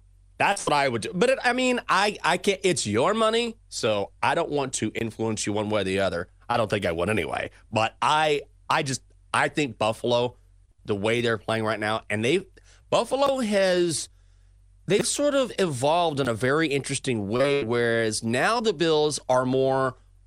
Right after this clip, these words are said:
of a run-first team. They're not necessarily relying on Josh Allen to throw the ball around, which is not something we're accustomed to seeing.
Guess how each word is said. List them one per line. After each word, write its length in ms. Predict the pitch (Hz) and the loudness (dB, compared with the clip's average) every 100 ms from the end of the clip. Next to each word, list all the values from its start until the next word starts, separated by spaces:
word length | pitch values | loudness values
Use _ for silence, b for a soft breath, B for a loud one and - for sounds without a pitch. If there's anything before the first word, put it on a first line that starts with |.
| - | 0
of 480 | 131 139 139 131 123 - | 2 2 2 0 -6 -2
a 160 | 120 117 | 0 0
run-first 920 | 107 131 170 151 - - 151 165 - | 0 0 0 -2 -4 -2 -2 -2 -2
team. 300 | 120 87 71 - b - | -4 -4 -8 -16 b -4
They're 100 | 127 | 0
not 160 | 156 | 0
necessarily 640 | 190 156 139 - 170 175 156 | 0 -4 -2 0 2 2 0
relying 480 | 139 143 147 143 - | 0 2 2 0 -2
on 220 | 131 127 | -2 -2
Josh 460 | 110 120 135 131 - | 0 0 2 0 -2
Allen 260 | 123 139 123 | -2 0 -2
to 80 | 113 | -4
throw 260 | - 127 | -2 -2
the 120 | 123 | 0
ball 240 | 107 120 113 | 0 0 0
around, 280 | 117 131 113 | 0 0 0
which 140 | 107 | -4
is 80 | 104 | -4
not 240 | 117 120 | -4 -4
something 300 | - 123 120 | -10 -6 -4
we're 80 | 107 | -4
accustomed 420 | - 110 117 110 | -2 -2 -2 -4
to 80 | 98 | -6
seeing. 400 | - 104 127 | -2 -2 -2